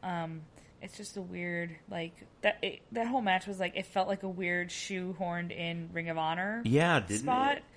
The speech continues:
Speaker 1: in a weird way. Not that either of them are bad wrestlers, 'cause
Speaker 2: No.
Speaker 1: they're not. They're both quite good.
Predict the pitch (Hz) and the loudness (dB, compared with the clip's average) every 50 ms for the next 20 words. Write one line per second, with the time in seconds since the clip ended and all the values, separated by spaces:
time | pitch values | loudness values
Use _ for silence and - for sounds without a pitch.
0 | - - - - - - - - 262 277 285 285 294 294 285 233 269 294 294 302 | -20 -20 -20 -20 -20 -20 -14 -8 -2 -2 0 2 2 2 0 0 0 0 2 2
1 | 294 277 277 294 302 - 381 320 285 254 269 269 254 233 247 233 202 185 - 190 | 2 4 2 2 2 0 -2 -2 0 0 0 0 0 0 0 0 0 0 0 0
2 | 190 190 175 175 185 202 - 175 175 160 - 110 104 98 95 87 80 78 202 202 | 0 0 2 0 -2 -2 -2 -8 -10 -6 0 4 6 6 8 8 6 6 4 2
3 | 196 202 196 196 185 196 196 208 - - - 196 180 180 - 185 185 175 170 165 | 0 0 -2 -4 -2 -2 -4 -4 -4 -4 -4 -4 -4 -4 -2 -2 0 0 0 -2
4 | 170 | -4